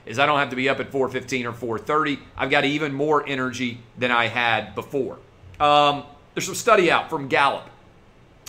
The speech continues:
Uh, I thought this was interesting. Study from Gallup says the least trusted groups in the U S. Gallup has been polling the least trusted groups in the U S for a long time.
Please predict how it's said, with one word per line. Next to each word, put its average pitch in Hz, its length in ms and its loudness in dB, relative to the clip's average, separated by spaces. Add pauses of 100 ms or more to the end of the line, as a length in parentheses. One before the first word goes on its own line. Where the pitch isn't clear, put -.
(160)
Uh, 135 180 2
I 151 120 2
thought 180 240 4
this 180 140 -4
was 139 120 -4
interesting. 135 520 -4 (360)
Study 202 420 4
from 175 280 -4
Gallup 151 420 6
says 127 580 2 (280)
the 147 140 2
least 180 580 -4
trusted 170 600 0
groups 156 520 -2
in 151 200 -6
the 143 80 -2
U 127 320 -4
S. 90 380 -8 (760)
Gallup 180 400 4
has 175 180 0
been 156 180 -4
polling 151 580 -2
the 131 120 0
least 175 400 -6
trusted 160 480 -4
groups 143 340 -4
in 131 140 -8
the 123 60 -4
U 135 280 -4
S 120 220 0
for 123 220 -4
a 117 40 0
long 131 380 -2
time. 90 560 -8